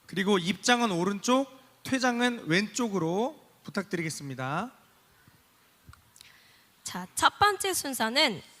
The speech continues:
Speaker 2: 이음교구입니다. 다음 순서는 이교구입니다. 미리 준비해 주시기 바랍니다. 그럼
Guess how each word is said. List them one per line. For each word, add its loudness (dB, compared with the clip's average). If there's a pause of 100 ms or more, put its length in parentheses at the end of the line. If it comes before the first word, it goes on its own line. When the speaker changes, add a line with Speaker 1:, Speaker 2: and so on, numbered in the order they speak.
(100)
Speaker 2:
이음교구입니다. -2 (520)
다음 4
순서는 -2 (260)
이교구입니다. -4 (220)
미리 -2
준비해 -2
주시기 -4
바랍니다. -4 (360)
그럼 2